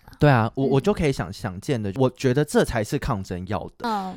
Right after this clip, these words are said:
Speaker 2: 如果我和平的好好讲一件事情，你就会听的话，我当然没有必要去瘫痪什么。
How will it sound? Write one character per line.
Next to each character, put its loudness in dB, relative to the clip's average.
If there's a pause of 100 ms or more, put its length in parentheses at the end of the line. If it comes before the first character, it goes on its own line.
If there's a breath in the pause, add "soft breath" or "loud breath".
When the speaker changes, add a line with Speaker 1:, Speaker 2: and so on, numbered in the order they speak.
Speaker 2:
如 0
果 6
我 4
和 -6
平 -8
的 -6
好 -6
好 -2
讲 -8
一 -10
件 -4
事 -6
情， -8
你 -10
就 -2
会 0
听 -8
的 -10
话， -6
我 -6
当 -6
然 -2
没 -10
有 -8
必 -12
要 -6 (160)
去 -8
瘫 -6
痪 -8
什 -18
么。 -20